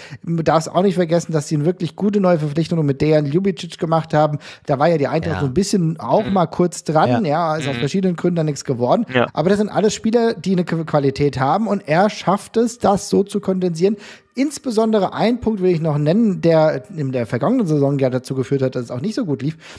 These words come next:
Speaker 1: Und zwar, dass es ein Wiedererstarken, äh, ein mysteriöses Wiedererstarken eines Timo Horn, der
Speaker 3: Genau.
Speaker 1: beispielsweise gegen
Speaker 3: Ganz genau.
Speaker 1: Leipzig
Speaker 3: Ja.
Speaker 1: grandios gehalten
Speaker 3: Ja,
Speaker 1: hat, ne?
Speaker 3: das stimmt.
Speaker 2: Mhm.
Speaker 3: Richtige Matchwinner-Paraden drin, ja.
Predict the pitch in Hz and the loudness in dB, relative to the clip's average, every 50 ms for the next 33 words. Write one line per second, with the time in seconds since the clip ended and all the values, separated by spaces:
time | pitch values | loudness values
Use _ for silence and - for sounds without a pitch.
0 | - _ _ - 208 208 226 226 226 233 196 196 185 170 175 170 156 - 151 135 | -20 _ _ -8 -6 -2 0 0 0 2 0 0 -2 -2 -4 -4 -2 0 0 0
1 | 151 175 208 185 151 143 - - 143 151 165 - - 208 190 190 - 151 156 139 | 0 0 0 -2 -4 -4 -2 0 0 0 0 0 -2 -4 -4 -2 0 0 0 0
2 | - 131 135 139 175 220 214 - 240 202 165 170 165 170 165 160 143 131 156 165 | 0 -2 0 0 0 0 -2 0 0 0 2 2 2 2 2 0 0 0 2 2
3 | 180 165 147 143 - - 139 151 151 139 143 151 156 147 - - - 185 175 170 | 2 2 2 0 0 0 0 0 0 0 0 0 0 -2 -4 -4 -2 -2 0 2
4 | 165 160 202 269 240 202 - - - - - _ 156 147 139 123 - 139 127 120 | 0 2 2 2 2 0 -2 -6 -14 -20 -8 _ 2 2 2 2 4 2 2 4
5 | 117 107 90 139 143 143 139 139 135 - 143 135 - 113 110 135 127 135 208 285 | 2 0 0 2 0 0 0 -2 0 0 2 4 4 2 2 2 2 2 2 2
6 | 311 - - - - 170 180 202 208 - - _ - - 113 107 107 101 95 90 | 2 -2 -6 -8 -4 0 0 0 0 -4 -10 _ -4 0 2 4 4 4 2 2
7 | 90 87 233 233 220 240 254 240 - - 226 185 247 294 277 - 160 139 131 - | 0 2 2 2 2 0 0 -2 -4 -6 -4 -4 -4 -4 -4 -2 0 0 0 -2
8 | _ _ 120 131 - - - - - 107 104 - - 92 92 90 92 90 90 90 | _ _ -6 -2 -2 -2 -2 -4 -8 -10 -14 -14 -18 -18 -18 -18 -18 -20 -20 -20
9 | _ _ _ _ - - 143 - - 143 120 110 117 139 139 - - - 110 104 | _ _ _ _ -4 -2 -2 0 2 0 0 2 2 -2 -2 -2 -4 -2 -2 0
10 | 101 101 92 - - 95 87 92 95 90 87 87 87 - - 87 82 90 98 101 | 0 0 0 0 0 0 0 2 2 0 0 -2 -8 -10 -10 -10 -8 -6 -6 -6